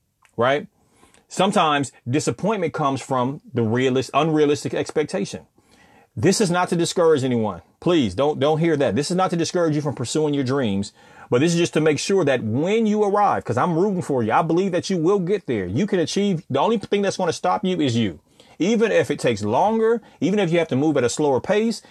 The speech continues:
even if you quote unquote fail, I don't, remember, I don't look at it as failing. I look at it as just a learning experience. It's just feedback. Nothing will stop you as long as you just continue,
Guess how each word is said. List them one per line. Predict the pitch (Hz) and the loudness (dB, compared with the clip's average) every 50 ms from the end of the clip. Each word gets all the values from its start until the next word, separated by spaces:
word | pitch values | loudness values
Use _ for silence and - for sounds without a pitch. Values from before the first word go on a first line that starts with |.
| - - | -14 -8
even | - 190 220 220 214 196 | -4 -2 0 0 2 0
if | 175 160 | 0 0
you | 170 170 160 147 | 0 0 0 -2
quote | - - 196 175 190 190 | -2 0 0 2 2 2
unquote | 185 180 170 - - 180 165 135 - | 2 0 0 -2 -2 -2 -2 -2 -4
fail, | - - 160 170 208 220 226 233 240 240 208 - - | -4 0 2 2 2 2 2 0 0 -2 -4 -6 -4
I | 110 113 147 | -2 0 0
don't, | 170 175 175 - | 0 0 -2 -2
remember, | 139 135 160 170 156 | -2 -2 0 0 0
I | 139 139 | 0 0
don't | 160 175 170 156 147 | 0 0 -2 0 0
look | 151 180 170 | 0 0 2
at | 180 160 | 2 2
it | 151 | 2
as | 143 127 - | 0 -2 -4
failing. | - - 180 185 185 190 180 139 | -2 -2 0 0 0 0 -2 -2
I | 139 | 0
look | 160 165 165 - | 0 0 0 0
at | 156 147 | -2 0
it | 143 | 0
as | 143 139 131 120 107 | 2 2 2 2 0
just | 123 117 - | -2 -4 -4
a | 107 | -4
learning | 98 101 117 143 175 175 180 185 185 - | -2 -2 -2 -2 -2 -2 -4 -6 -4 -6
experience. | 160 - - 185 180 180 165 | -6 -6 -6 -6 -4 -4 -2
It's | 151 123 | -2 -2
just | 120 107 - - | -2 -4 -4 -4
feedback. | - 156 185 196 175 208 202 202 190 - - - - - - _ - - - _ _ - 110 | -4 -2 -2 0 0 0 2 0 0 -2 -4 -12 -20 -20 -20 _ -20 -20 -20 _ _ -4 -2
Nothing | 113 143 190 - 233 214 | 0 0 2 2 2 2
will | 196 175 | 2 0
stop | - - - 208 208 202 - | -2 -2 -2 0 0 0 0
you | 156 143 147 | 0 0 2
as | 147 139 127 107 | 2 0 0 -2
long | 131 143 156 160 160 156 | -2 -2 0 0 0 0
as | 143 131 | -2 -2
you | 151 165 147 | -2 -2 -2
just | 113 151 151 - | 0 -2 -2 -2
continue, | - - 120 113 - - 202 196 151 104 90 - - | -4 -6 -6 -4 -2 -2 0 0 0 -2 -4 -6 -14